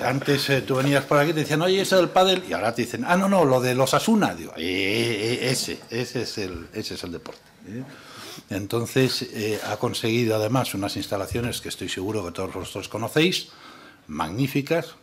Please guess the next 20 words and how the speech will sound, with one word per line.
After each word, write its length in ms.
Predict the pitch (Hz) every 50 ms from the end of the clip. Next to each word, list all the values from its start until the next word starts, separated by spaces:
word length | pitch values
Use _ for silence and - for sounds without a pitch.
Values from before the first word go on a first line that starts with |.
| _ _ -
cubiertas, 680 | - 82 76 101 127 147 135 - - - 185 180 -
como 280 | - - - - - -
corresponde 560 | - - - - - - - 104 92 90 90
a 60 | 87
un 100 | 87 87
sitio 320 | - - 101 - - 98 85
donde 320 | 76 69 71 73 69 - - -
el 100 | 80 82
riesgo 300 | - 95 90 92 95 95
de 80 | 95
lluvia 380 | 98 110 107 101 95 87 85 82
es 200 | 80 - - -
muy 120 | 92 95
superior, 500 | - - 95 - 117 123 135 151 156 151 - - - - - - - - _ _
y 100 | 101 101
ha 120 | 107 113
tenido 320 | - 107 117 123 123 120 113
la 80 | 113
amabilidad, 680 | 107 104 107 107 110 107 104 110 113 120 123 143 139 - - - - - - - - _ _ -
mm, 400 | 101 98 98 98 92 95 95